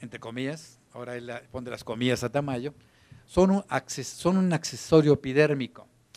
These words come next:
En realidad, Tamayo usa elementos folclóricos mexicanos de una manera semejante a la que hubiera empleado cualquier pintor de la escuela de París si hubiera visitado a México en un rápido recorrido a nuestro país.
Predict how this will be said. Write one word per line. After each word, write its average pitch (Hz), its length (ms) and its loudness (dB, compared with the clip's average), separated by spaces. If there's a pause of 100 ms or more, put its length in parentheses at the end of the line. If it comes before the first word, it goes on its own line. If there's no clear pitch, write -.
(460)
En 143 140 -2
realidad, 151 560 4
Tamayo 139 540 2
usa 127 260 0
elementos 123 440 -4
folclóricos 123 720 -8
mexicanos 156 840 -6 (560)
de 160 80 4
una 202 180 4
manera 175 300 2
semejante 160 800 -2 (400)
a 131 200 -2
la 127 220 -2
que 123 120 2
hubiera 151 260 4
empleado 147 420 2
cualquier 131 500 2
pintor 117 360 -6
de 120 80 -6
la 110 60 -8
escuela 120 480 -8
de 117 140 -10
París 131 460 -4 (300)
si - 180 -8
hubiera 120 260 0
visitado 113 520 -10
a 117 40 -12
México 139 520 -8 (120)
en 117 120 -12
un 120 180 -10
rápido 123 500 -2
recorrido 113 520 -6
a 113 40 -12
nuestro 117 220 -14
país. 175 400 -8